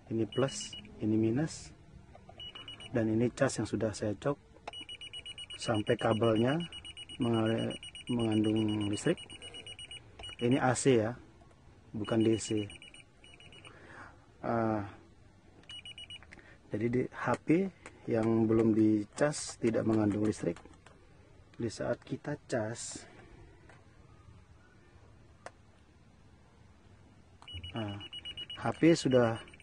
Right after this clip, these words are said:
mengandung listrik. Jadi kenapa dilarang menerima telepon di saat ngecas? Ini saya coba cabut ya. Ini bunyi. Berhenti.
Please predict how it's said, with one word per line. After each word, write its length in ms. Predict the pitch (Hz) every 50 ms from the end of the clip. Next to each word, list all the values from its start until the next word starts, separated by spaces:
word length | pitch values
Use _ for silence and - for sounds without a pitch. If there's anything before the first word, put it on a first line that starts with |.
| -
mengandung 320 | - 123 117 117 110 110 123
listrik. 320 | 127 - - 123 120 113 - - - - - - - - - - - - - - - -
Jadi 160 | 117 113 131
kenapa 400 | 131 - 123 120 113 110 - 143
dilarang 640 | 143 139 127 117 113 107 107 123 135 143 151 156 156 156 - - - - - - - - - - - - - - - - - -
menerima 500 | 131 127 120 117 113 113 113 113 117 113 117
telepon 480 | - 120 113 110 - - 156 165 165 147
di 40 | 127 -
saat 240 | - 131 135 - - - - - - - - - - -
ngecas? 640 | - 143 143 - - 131 117 110 - - - - - - - - - - - - - - - -
Ini 80 | 123 120
saya 240 | 110 - 127 110
coba 240 | - 117 104 113 104
cabut 320 | - 110 101 101 113 110 -
ya. 160 | 123 139 147 143 - - - - - - - - - - - - - - - - - - - - - - 262 - - - 294 - - - - - - - - - - - -
Ini 160 | 135 113 113
bunyi. 480 | 101 98 104 104 101 107 120 135 156 160 160 - - - - - - - - - - - - - - - - - - - - - - - 95 - 98 - - - - - - 101 - - - - - - - 302 - 101 - - - - 302 - - - - 294 - - - - - - - - - - - - - -
Berhenti. 400 | - 117 110 107 101 - 127 143